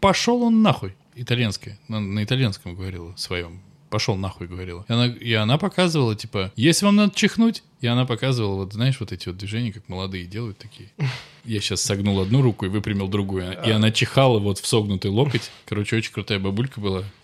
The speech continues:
Speaker 1: Так что да, надо было сог-, в согнутый локоть, хуль ты, блядь. А, а ты просто
Speaker 2: А я пытался сдержаться, потому что ехал-то было всего ничего.
Speaker 1: Ты, я думаю, что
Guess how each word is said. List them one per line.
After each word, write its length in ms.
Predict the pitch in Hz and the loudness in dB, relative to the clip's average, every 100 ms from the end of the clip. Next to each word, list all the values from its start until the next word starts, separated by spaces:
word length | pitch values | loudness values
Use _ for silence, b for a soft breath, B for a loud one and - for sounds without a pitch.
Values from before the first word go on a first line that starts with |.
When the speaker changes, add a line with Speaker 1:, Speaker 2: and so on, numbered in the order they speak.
| _ | _
Speaker 1:
Так 140 | 107 | -4
что 160 | - 117 | -4 -4
да, 240 | 107 127 | 0 2
надо 220 | 196 196 156 | 2 0 2
было 160 | 156 | 0
сог-, 180 | 151 151 | 0 -4
в 320 | 139 139 139 | -6 -6 -6
согнутый 420 | 135 156 156 143 | -2 0 0 0
локоть, 240 | 151 160 - | -2 -2 -6
хуль 260 | - 175 165 | -2 0 2
ты, 140 | 147 | 0
блядь. 420 | 139 110 90 - _ - | 0 0 -2 -8 _ -4
А, 160 | 127 - - | -4 -4 -12
а 140 | 117 113 | -6 2
ты 180 | 180 | 2
просто 320 | 190 175 170 - 143 | 4 2 2 -4 -4
Speaker 2:
А 40 | |
я 160 | 143 165 | 0 0
пытался 420 | - 208 185 165 | 2 2 4 0
сдержаться, 540 | 135 151 160 202 - | 2 2 4 2 2
потому 220 | - 160 | -4 -4
что 140 | - 147 | -2 0
ехал-то 600 | 165 156 139 - - 127 | 0 0 -4 -6 -8 -6
было 240 | 139 135 | -2 -2
всего 320 | 127 - 143 | -4 -4 -2
ничего. 500 | 143 131 - 120 117 | -2 -2 0 2 4
Speaker 1:
Ты, 60 | 120 | 6
я 100 | 123 | 4
думаю, 300 | 139 156 143 | 4 4 4
что 360 | - 135 123 | 2 4 4